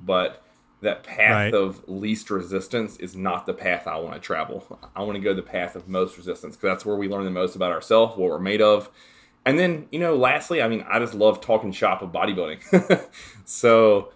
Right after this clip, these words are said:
Speaker 1: you know,
Speaker 2: Right.
Speaker 1: nutrition, training, uh, supplements, all that stuff, it's, it's just enjoyable to me. So if I had to,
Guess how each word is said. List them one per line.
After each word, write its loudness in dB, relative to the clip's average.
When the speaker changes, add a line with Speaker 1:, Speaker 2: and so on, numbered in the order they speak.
Speaker 1:
you -10
know, -2
Speaker 2:
Right. 2
Speaker 1:
nutrition, -2
training, -6
uh, -8
supplements, -4
all 0
that -2
stuff, 0
it's, -2
it's -12
just -10
enjoyable -2
to -8
me. -8
So -2
if -18
I 2
had 0
to, -6